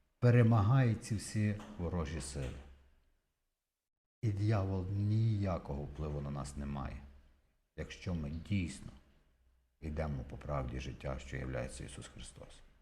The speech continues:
Якщо ми дійсно віримо в Ісуса Христа. Нам треба вірити, не просто знати, не просто цікавитись, не просто бажати, а в простоті щирого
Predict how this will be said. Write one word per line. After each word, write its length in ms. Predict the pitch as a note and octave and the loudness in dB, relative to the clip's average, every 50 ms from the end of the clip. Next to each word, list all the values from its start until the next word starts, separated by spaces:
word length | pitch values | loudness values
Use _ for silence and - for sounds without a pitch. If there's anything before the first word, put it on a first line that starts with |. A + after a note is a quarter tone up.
| _ _ _ _ _ - | _ _ _ _ _ -8
Якщо 280 | - - - - A2+ | -8 -6 0 2 4
ми 140 | A2 A2 A2 | 6 6 6
дійсно 540 | G2+ G2+ A#2 C3 A#2 G2+ - - - C2+ - - - - - - - - | 6 6 6 6 6 6 4 -2 -6 -8 -8 -10 -12 -16 -20 -20 -14 -10
віримо 520 | D2+ D2+ E2+ E2+ D#2+ D#2 D2+ C#2+ C2 B1 C#2 C#2 | -6 -4 -2 -2 -2 -2 -2 -2 -4 -6 -6 -8
в 40 | C#2+ | -10
Ісуса 380 | C#2 - - C#2 C2 - C2 | -12 -10 -10 -10 -10 -10 -10
Христа. 440 | - - - - - - - - A2+ - - - - _ - _ _ _ _ _ _ _ _ _ _ _ _ _ | -12 -12 -14 -14 -14 -14 -14 -16 -16 -16 -18 -20 -20 _ -20 _ _ _ _ _ _ _ _ _ _ _ _ _
Нам 180 | G#2 G2 F#2 F#2 | 0 0 0 2
треба 360 | - G#2 G#2 G2+ F#2 G2 F#2+ | 2 2 2 4 4 2 2
вірити, 600 | F2+ F2+ F#2+ G#2 G2+ F2+ E2 C#2 - - - - - - - - _ _ _ _ | 2 2 2 2 2 2 2 -2 -4 -6 -10 -14 -16 -18 -20 -20 _ _ _ _
не 280 | E2+ E2 E2+ E2+ F2+ G#2 G#2 | -2 0 2 2 2 2 2
просто 400 | - A2 A2 G#2 - - - F2+ | 2 2 2 2 2 0 -2 -2
знати, 440 | E2 - F2+ D#2 C#2+ C2+ C#2 C#2 A1+ - - - D#2+ | -2 -2 -2 -2 -2 -4 -6 -8 -10 -14 -14 -10 -6
не 220 | D#2+ D#2+ E2+ F2+ | -4 -2 -2 -2
просто 520 | F2+ - G#2+ A2+ G#2+ - - - G#2 F2 - - - - - _ _ _ _ _ _ _ _ _ _ | -2 0 0 0 0 0 -2 -4 -4 -4 -4 -8 -16 -20 -20 _ _ _ _ _ _ _ _ _ _
цікавитись, 840 | - - A2+ - - G2 F2 E2 D2 C2+ B1+ - - - - - - - - - - - - - - _ _ _ _ _ | -2 0 0 2 2 2 2 2 0 -2 -4 -6 -10 -12 -10 -10 -10 -10 -10 -12 -14 -18 -20 -20 -20 _ _ _ _ _
не 360 | - D2+ D2+ D#2 D#2+ E2+ F2+ - | -4 -2 0 0 2 0 0 0
просто 360 | - G2+ G#2+ F#2 - - - F2+ | 0 -2 -2 -2 -2 -2 -4 -2
бажати, 680 | E2 F2 E2 D#2+ C#2+ D2+ E2 D2+ B1+ - - - - - - - - - - - - - _ _ _ _ _ _ _ _ | 0 0 0 0 0 0 0 0 0 -2 -6 -10 -16 -18 -18 -20 -20 -20 -20 -20 -20 -20 _ _ _ _ _ _ _ _
а 100 | - D2+ | -6 -6
в 140 | C#2+ C#2 | -6 -6
простоті 760 | - E2 D#2+ D2 - - - D#2 D2 D2 - - F#2 F2+ D2 A#1+ - - | -6 -6 -6 -6 -6 -6 -6 -6 -6 -6 -4 -2 -2 -2 -2 -4 -6 -12
щирого 640 | - - - - F2+ E2 D2+ D2+ C#2+ C2+ C2 - - | -12 -12 -8 -4 -4 -4 -2 -2 -2 -2 -4 -6 -10